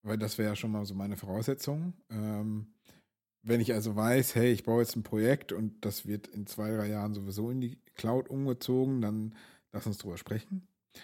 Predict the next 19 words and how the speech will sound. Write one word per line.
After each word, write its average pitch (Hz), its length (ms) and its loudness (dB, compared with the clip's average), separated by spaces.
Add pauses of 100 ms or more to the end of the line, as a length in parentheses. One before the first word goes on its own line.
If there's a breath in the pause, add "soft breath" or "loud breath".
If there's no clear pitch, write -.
(340 loud breath)
Ähm, 117 720 2 (2750 loud breath)
jetzt 131 300 2
ist 139 160 0
natürlich 131 320 4
die 120 140 0
Frage, 127 420 2
kann 131 300 4
ich 131 160 2
mich 127 180 4
durch 117 220 2
solche 113 420 4
Pattern 131 480 0
auch - 320 -8
schützen, 131 560 -4
wenn 117 160 2
sich 110 320 -4 (600)
Angular-Updates, 135 1000 0 (100)
äh, 135 420 -4 (1040 loud breath)
da, 120 600 0